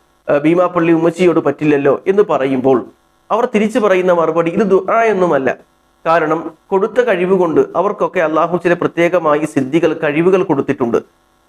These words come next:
ആ കഴിവിന്റെ അടിസ്ഥാനത്തിലാണ് ഞങ്ങൾ ചോദിക്കുന്നത്. അത് അള്ളാഹു സുബ്ഹാനഹു വ തആലയിൽ പങ്കു ചേർക്കുന്നതല്ല,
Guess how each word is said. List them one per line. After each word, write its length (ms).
ആ 120
കഴിവിന്റെ 540
അടിസ്ഥാനത്തിലാണ് 840
ഞങ്ങൾ 260
ചോദിക്കുന്നത്. 760
അത് 500
അള്ളാഹു 300
സുബ്ഹാനഹു 600
വ 180
തആലയിൽ 260
പങ്കു 320
ചേർക്കുന്നതല്ല, 800